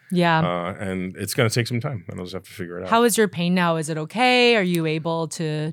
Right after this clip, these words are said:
Speaker 1: do
Speaker 2: Well,
Speaker 1: most things?
Speaker 2: it, it was, um, acute sciatica, so the pain was, you know, ten out of ten all the time.
Speaker 1: Oh.
Speaker 2: Now it's, uh, you know, in the two, three
Speaker 1: Oh,
Speaker 2: range. It'll
Speaker 1: good.
Speaker 2: always be there. I mean, yeah.
Speaker 1: Yeah.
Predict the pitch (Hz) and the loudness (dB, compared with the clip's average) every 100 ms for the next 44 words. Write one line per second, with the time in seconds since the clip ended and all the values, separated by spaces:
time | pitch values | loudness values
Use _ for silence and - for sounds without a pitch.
0 | - 165 139 117 117 185 180 185 185 - | -2 2 6 6 4 0 0 2 0 0
1 | 120 120 110 110 104 107 101 95 - 101 | 0 2 0 0 2 2 2 -2 -4 -6
2 | 95 90 90 90 - _ _ - - 131 | -8 -8 -12 -16 -20 _ _ -12 -2 -2
3 | 120 110 92 92 101 101 92 85 87 92 | 0 0 0 -2 -2 -2 -4 -6 -10 -4
4 | 104 98 92 85 95 85 - 95 92 85 | -2 0 -2 -4 -8 -10 -6 -4 -4 -4
5 | 82 101 90 87 82 _ _ _ - 90 | -6 -6 -6 -8 -12 _ _ _ -8 -8
6 | 82 - 101 95 90 165 151 - - _ | -8 -6 -4 -4 -4 -4 -4 -6 -16 _
7 | _ - - - 104 98 95 92 - - | _ -20 -18 -2 0 2 0 0 -4 -4
8 | 104 92 85 85 85 _ _ _ _ _ | -6 -8 -8 -14 -16 _ _ _ _ _
9 | _ _ _ 120 95 90 87 - - 92 | _ _ _ -2 -2 -2 -4 -4 -4 -4
10 | - 90 85 82 _ _ _ _ - 202 | -4 -8 -8 -10 _ _ _ _ -4 0
11 | 190 170 170 143 143 170 113 90 95 92 | 2 2 4 6 8 8 4 2 -2 -2
12 | 85 95 110 95 90 90 90 90 220 95 | -2 2 4 4 2 0 -2 -4 -4 -4
13 | 85 | -6